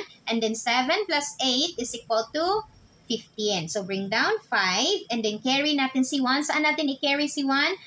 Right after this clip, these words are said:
Sa kasunod na number ni seven at ni eight, which is three. So carry one tayo dito. Kita ba? Okay, so carry one tayo dito kay three. So one plus three is equal to four,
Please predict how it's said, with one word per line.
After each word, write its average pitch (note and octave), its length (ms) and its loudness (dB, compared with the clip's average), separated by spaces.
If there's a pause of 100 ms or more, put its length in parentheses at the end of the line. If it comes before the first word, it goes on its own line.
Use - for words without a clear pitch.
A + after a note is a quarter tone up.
(120)
Sa - 160 0
kasunod C4 480 0
na B3+ 80 2
number B3 400 4
ni A#3 80 -2
seven A3 400 -2
at - 160 -8
ni G3 160 -12
eight, A3 320 0
which G#3 240 -6
is E4 480 -2 (240)
three. G#3 400 -2
So A#3+ 400 0
carry A3 320 0
one A3 240 -2
tayo G#3 240 -4
dito. F#3+ 480 -12
Kita A3+ 320 -6
ba? A#3 160 -8 (1800)
Okay, G#3 320 -2
so G#3 160 -4
carry B3 320 2
one C4 160 4
tayo B3+ 240 0
dito B3 240 -6
kay A3 240 -2
three. B3+ 320 -2 (320)
So C4 160 0
one D#4+ 320 0
plus D4 320 -2
three D4 320 2
is A3+ 80 -2
equal A3+ 320 -2
to - 80 -8
four, G#3+ 560 -2